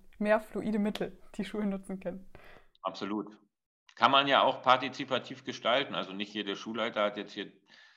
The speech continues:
Speaker 2: dreitausend Euro Budget, sondern das entscheidet die Schulkonferenz. Und ihr schlagen hier verschiedene Sachen vor. Also da,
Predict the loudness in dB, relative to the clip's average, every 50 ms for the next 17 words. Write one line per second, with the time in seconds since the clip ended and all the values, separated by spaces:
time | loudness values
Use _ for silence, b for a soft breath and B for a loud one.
0 | B B B B _ _ 2 4 6 6 6 4 2 0 0 0 -2 -2 -2 -2
1 | -2 -4 -6 -8 -10 -8 -6 -4 -4 -4 -4 -4 -6 -6 -6 -6 -4 -6 -6 -8
2 | -10 -12 -6 -2 0 0 0 0 -4 -8 -10 -12 -10 -10 -8 -8 -8 -10 -8 -10
3 | -12 -10 -10 -10 -12 -12 -14 -14 -14 -10 -10 -10 -8 -2 2 2 2 2 0 -4
4 | -8 -10 -12 -12 -12 -12 -12 -10 -8 -6 -6 -6 -6 -6 -10 -14 -12 -8 -8 -6
5 | -6 -8 -10 B B B B B B B B _ -10 -8 -8 -6 -2 0 0 2
6 | 2 2 0 -2 -6 -12